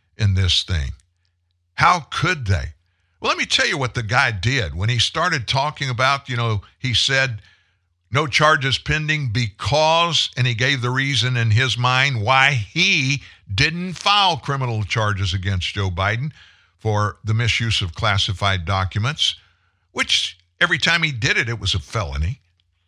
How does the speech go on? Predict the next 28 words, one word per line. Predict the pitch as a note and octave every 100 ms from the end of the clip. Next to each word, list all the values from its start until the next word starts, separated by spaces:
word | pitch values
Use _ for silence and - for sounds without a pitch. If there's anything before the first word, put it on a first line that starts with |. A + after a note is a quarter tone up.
| _ _ _ _ _ _ _ _
Well, | - A#2+ D2+ E2 -
you | C3+
could | C#3 -
say | B2+
that | A2+ G#2+
about | G#2 G2+ F2+
Trump, | A#2+ G#2+ -
too. | D#3 D#3 -
Different | G#2 D3 F3
circumstances. | - F#3+ G3 D3 - C#3 B2 A#2+ G2+
Don't | A2+ C#3 D3+
go | D3+ F3
there. | B2 G2+
You | G#2+
don't | C3+ C#3
want | C#3+
to | A#2+
get | C3+
in | C3
that | B2+ D3
argument | C3 B2 G#2 G#2+ F#2+
with | F2+ F2+ A2+
me. | A#2 E2 C#2 _ _ _ _ _ _ _ _ _ _ _ _ -
Joe | B2+ C#3
Biden | D#3 E3+ C3
was | A#2 G#2 A#2+
never | C#3+ C3 A#2
president. | - C#3 C#3 A2 D#2+ C#2+